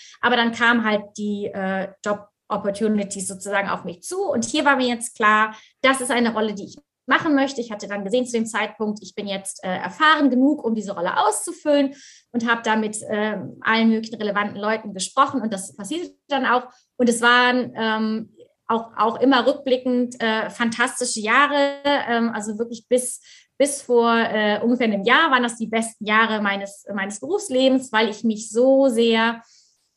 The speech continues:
äh, in, ja, in Harmonie mit meinen Werten fühlte, ähm, komplett hinter einer Marke stand, die Kultur dort sehr liebte, weil die Ben and Jerry's Kultur ist doch auch immer noch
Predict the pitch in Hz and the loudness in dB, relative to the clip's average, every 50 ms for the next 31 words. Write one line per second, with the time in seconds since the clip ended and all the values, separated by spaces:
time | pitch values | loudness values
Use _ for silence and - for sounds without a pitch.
0 | - 226 220 220 220 214 214 220 - - 240 240 240 233 220 226 220 208 190 220 | -2 0 2 2 2 2 2 0 2 4 4 4 4 2 2 2 4 4 4 2
1 | 233 247 247 247 254 254 247 240 254 262 262 247 - 226 226 226 240 226 - 220 | 2 2 4 2 2 4 4 6 6 6 6 4 2 0 0 0 0 0 0 0
2 | 226 247 247 - - 226 226 - - 240 233 233 233 226 226 226 220 220 226 226 | 0 0 -2 -4 -8 -12 -12 -6 -4 -2 0 0 0 -2 -2 -2 -2 0 0 0
3 | 208 - 185 220 220 226 226 226 - 269 269 262 - - - - 302 277 277 277 | -2 -2 -2 -2 2 2 2 2 2 -2 -2 -2 -4 -12 -14 -8 -2 0 0 0
4 | 277 - 277 254 277 254 220 220 247 240 240 240 233 226 233 233 233 262 240 - | 0 0 -2 0 0 2 2 2 0 0 0 0 0 0 0 0 -2 -6 -8 -8
5 | - - 220 214 220 226 226 233 233 233 240 226 220 220 - - - 277 269 269 | -6 -4 -4 -2 2 2 2 2 2 0 -2 -2 -2 -2 -6 0 2 2 2 0
6 | 269 - - 285 294 320 349 330 320 294 269 269 269 - - _ - - 254 269 | -2 -8 -4 0 2 4 4 6 6 6 6 4 4 0 -6 _ -6 -2 2 4
7 | 285 277 254 240 269 311 330 330 - 277 233 233 233 226 226 233 226 226 226 220 | 4 4 4 4 6 4 4 4 2 -2 0 0 0 0 0 -2 0 0 0 0
8 | 233 240 277 277 277 - - 262 254 - - - 269 214 226 226 - - 233 240 | 2 2 2 2 0 -6 -8 -10 -10 -8 -2 2 4 4 2 2 -4 -2 0 0
9 | 254 247 - - - - _ _ _ _ _ - 240 226 - 262 269 262 254 247 | 0 0 -4 -16 -20 -20 _ _ _ _ _ -4 -4 0 4 4 6 6 6 6
10 | 240 240 - - | 4 2 0 -6